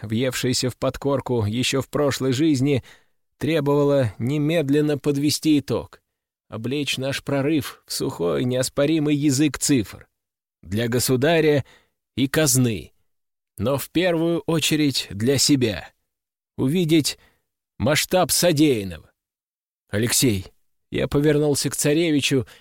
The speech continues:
который как раз разбирал донесение от Морозовых. "Оставь купцов, есть дело поважнее.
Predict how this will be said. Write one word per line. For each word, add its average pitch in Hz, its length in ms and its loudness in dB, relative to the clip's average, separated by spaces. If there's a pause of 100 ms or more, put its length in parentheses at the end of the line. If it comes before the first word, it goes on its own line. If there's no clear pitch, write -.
(180)
который 147 380 -4
как 156 220 -4
раз 175 280 -2
разбирал 147 540 0
донесение 139 800 2
от 120 180 -2
Морозовых. 120 720 0 (460)
"Оставь - 440 -4
купцов, 131 600 -2 (520)
есть 139 260 -2
дело 139 260 2
поважнее. 131 720 0